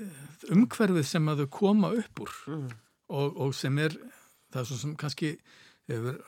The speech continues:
Speaker 1: stundum verið fjallað um það í sálfræði að þegar fólk kynnist í fyrsta sinn, fyrsta ástin hjá fólki getur mögulega verið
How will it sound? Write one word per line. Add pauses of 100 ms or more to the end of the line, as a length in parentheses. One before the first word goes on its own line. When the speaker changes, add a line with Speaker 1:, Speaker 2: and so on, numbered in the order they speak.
(100)
Speaker 1:
stundum
verið
fjallað
um
það
í
sálfræði
að
þegar
fólk (440)
kynnist
í
fyrsta
sinn, (480)
fyrsta
ástin
hjá
fólki
getur
mögulega
verið